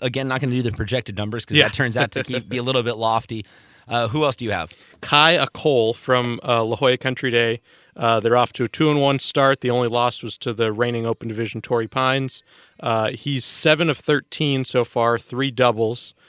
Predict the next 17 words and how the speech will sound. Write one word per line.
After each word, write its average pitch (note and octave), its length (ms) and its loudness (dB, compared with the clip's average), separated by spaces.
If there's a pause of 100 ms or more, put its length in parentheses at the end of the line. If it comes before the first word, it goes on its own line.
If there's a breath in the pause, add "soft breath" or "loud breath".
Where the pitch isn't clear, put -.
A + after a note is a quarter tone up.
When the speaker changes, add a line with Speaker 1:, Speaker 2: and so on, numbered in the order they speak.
(220 soft breath)
Speaker 2:
Uh, G#2+ 220 -2
so - 160 -4
a A2+ 60 2
big C#3 200 0
start C3 300 2
for B2 240 -2
La A#2 140 -2
Jolla B2 160 2
Country B2 260 -6
Day, B2+ 200 0
who B2 160 -4 (120)
looks C3 280 -8
to B2+ 100 -8
be A#2+ 100 0
a A#2 60 -2
team A#2+ 260 -6
that A2 140 -6